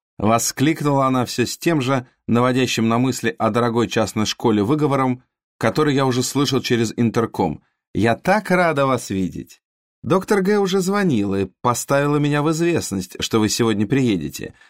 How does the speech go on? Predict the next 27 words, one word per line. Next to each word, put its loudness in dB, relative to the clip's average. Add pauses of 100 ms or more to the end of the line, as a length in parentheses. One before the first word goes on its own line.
(160)
и -4
должна 2
сказать, 0
что -2
я 2
чувствую 0
некоторое 0
облегчение. -4 (720)
Как 0
там 2
мой 2
мальчик? -4 (260)
Я 2
всегда 0
так -2
волнуюсь 2
за -2
моего 2
бедного 0
Джозефа, -4 (400)
а 0
за 4
последние 0
несколько 0
лет 0
из -2
больницы 0